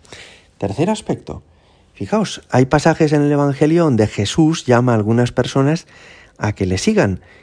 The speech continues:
les da vocación, podríamos decir, por ejemplo, a los apóstoles. Pero aquí sucede al revés. Es este que había sido endemoniado el que le dijo a Jesús que quería irse con él.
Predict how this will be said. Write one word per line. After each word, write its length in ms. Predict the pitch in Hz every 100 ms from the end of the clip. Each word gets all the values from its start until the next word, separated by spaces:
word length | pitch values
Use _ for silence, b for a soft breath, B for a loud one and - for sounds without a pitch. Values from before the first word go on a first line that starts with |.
| b
les 220 | - 98 92
da 140 | 147
vocación, 640 | 131 110 107 - 135 104
podríamos 500 | 90 92 110 107 98
decir, 360 | 95 92 98 78 B B B B
por 120 | -
ejemplo, 320 | 117 113 110 156
a 40 |
los 160 | 127 -
apóstoles. 760 | 87 87 - 90 80 98 - b b b b b b
Pero 220 | - -
aquí 400 | - 135 - 214
sucede 360 | 233 151 180 220
al 100 | 214
revés. 560 | 123 160 233 - - - _
Es 200 | - 135
este 280 | 135 - 117
que 120 | -
había 240 | 101 117 123
sido 220 | 147 147
endemoniado 640 | 147 165 180 170 143 165 185 b b b b -
el 200 | 135 120
que 140 | 117
le 140 | 107
dijo 260 | 107 156 -
a 40 |
Jesús 320 | 208 185 202 190
que 160 | 165
quería 280 | 139 127 143
irse 340 | 147 143 170
con 200 | - 113
él. 320 | 120 113 87